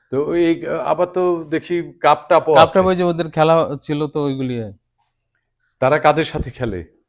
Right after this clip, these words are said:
Speaker 2: এই যে এখানে পাকিস্তানি গ্রুপ, বিভিন্ন গ্রুপ আছে।
Speaker 1: হুম।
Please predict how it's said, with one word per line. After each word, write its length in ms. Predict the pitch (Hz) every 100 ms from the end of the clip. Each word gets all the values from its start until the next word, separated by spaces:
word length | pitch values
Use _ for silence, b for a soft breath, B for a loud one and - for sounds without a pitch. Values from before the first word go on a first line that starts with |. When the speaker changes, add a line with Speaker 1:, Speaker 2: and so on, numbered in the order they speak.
| _ _ _ _
Speaker 2:
এই 140 | - 165
যে 100 | 175
এখানে 240 | 160 165
পাকিস্তানি 500 | 151 147 151 - 165
গ্রুপ, 200 | 147 151
বিভিন্ন 400 | 139 139 143 143
গ্রুপ 280 | 127 135 131
আছে। 280 | 135 - 143 143 _ _ _ _ _ _ _ _
Speaker 1:
হুম। 380 | 113 110 104